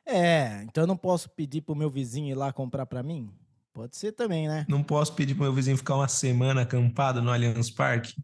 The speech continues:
Speaker 1: É. Não, mas tem um jeito muito mais fácil. Eles tinham um,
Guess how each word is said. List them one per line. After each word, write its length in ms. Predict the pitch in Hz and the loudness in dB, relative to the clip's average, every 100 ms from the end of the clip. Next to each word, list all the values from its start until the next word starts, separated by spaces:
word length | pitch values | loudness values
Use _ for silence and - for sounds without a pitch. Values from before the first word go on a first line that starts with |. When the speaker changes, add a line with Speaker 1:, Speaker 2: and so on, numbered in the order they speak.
| - _ - | -16 _ -10
Speaker 1:
É. 400 | 139 139 135 117 _ _ _ _ _ | -6 -4 -6 -8 _ _ _ _ _
Não, 260 | - 240 269 | -6 -2 0
mas 200 | 180 156 | 0 0
tem 120 | 208 | 0
um 100 | 285 | 0
jeito 260 | 175 226 214 | 0 0 2
muito 260 | 196 233 | 0 0
mais 240 | 240 214 - | -2 -2 0
fácil. 380 | 143 156 147 135 | 2 2 0 -4
Eles 240 | 135 - | -6 -8
tinham 460 | - 170 185 175 170 | -6 -4 -4 -6 -8
um, 680 | 160 156 143 139 127 120 104 | -6 -4 -4 -2 -2 -4 -6